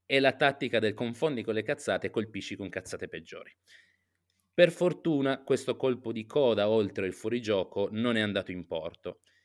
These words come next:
e aspetteremo la Corte Costituzionale che approvi il referendum e forse in primavera si andrà a votare.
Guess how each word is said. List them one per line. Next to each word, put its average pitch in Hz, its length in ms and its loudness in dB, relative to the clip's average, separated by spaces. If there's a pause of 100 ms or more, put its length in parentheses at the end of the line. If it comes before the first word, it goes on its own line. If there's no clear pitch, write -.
(220)
e - 80 -6
aspetteremo 131 480 0
la 107 100 0
Corte 110 300 -2
Costituzionale 107 800 -4
che - 100 -6
approvi 95 320 -4
il 95 80 -2
referendum 101 720 0
e 113 120 -6
forse 110 500 -4
in 90 140 -12
primavera 92 520 -4
si - 160 -14
andrà 85 220 -6
a - 20 -4
votare. - 420 -12